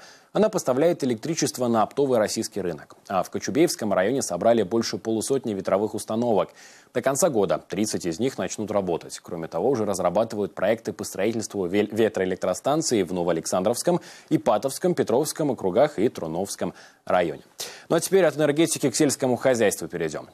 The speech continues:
Счастливые, сытые козы равно вкусное молоко и сыр. Такой формуле верно следует на ферме в Буденновском районе. Хозяйство вот уже несколько лет всю продукцию производит только из козьего молока.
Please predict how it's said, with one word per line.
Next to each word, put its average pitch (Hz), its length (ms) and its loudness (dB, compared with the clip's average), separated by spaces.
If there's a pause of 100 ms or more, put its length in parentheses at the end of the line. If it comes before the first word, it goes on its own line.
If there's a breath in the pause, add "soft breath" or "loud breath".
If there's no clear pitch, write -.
Счастливые, 143 520 4
сытые 135 420 4
козы 147 400 2
равно 107 300 2
вкусное 104 520 -2
молоко 101 640 2
и 135 100 -2
сыр. - 280 -2 (400 loud breath)
Такой 131 220 2
формуле 131 380 4
верно 120 280 2
следует 120 440 0
на 101 100 2
ферме 113 380 0
в 95 100 -4
Буденновском 104 680 0
районе. 95 440 2 (220)
Хозяйство 127 440 0
вот 127 220 0
уже 113 160 -2
несколько 104 480 -2
лет 135 220 2
всю - 340 0
продукцию 98 520 -2
производит 92 560 -2
только 165 320 0
из 135 140 0
козьего 104 400 -2
молока. 95 460 -2